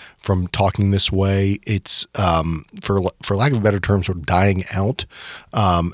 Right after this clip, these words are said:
that, of course, even, even young Republicans are, you know, more used to, um,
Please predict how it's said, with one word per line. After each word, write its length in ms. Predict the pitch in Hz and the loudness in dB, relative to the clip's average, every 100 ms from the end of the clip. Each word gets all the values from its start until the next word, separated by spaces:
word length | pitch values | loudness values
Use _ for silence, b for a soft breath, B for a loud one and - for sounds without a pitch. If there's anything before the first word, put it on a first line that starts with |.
| - | -2
that, 260 | 98 90 | 0 0
of 120 | 98 - | -2 -2
course, 260 | 104 95 | 0 0
even, 380 | 131 104 104 104 - | 0 0 2 0 0
even 440 | 127 123 117 113 B B B | 0 2 2 2 B B B
young 260 | 98 104 107 | 0 2 2
Republicans 640 | 104 101 101 98 101 98 | 2 0 0 0 0 2
are, 140 | 95 92 | 0 -2
you 80 | 110 | -2
know, 120 | 95 | 0
more 680 | 90 92 98 107 107 104 101 | 0 0 2 2 2 2 2
used 420 | 98 101 101 - | 2 2 2 0
to, 400 | - 101 98 95 | 2 2 4 2
um, 420 | 92 90 90 95 | 2 0 -2 -6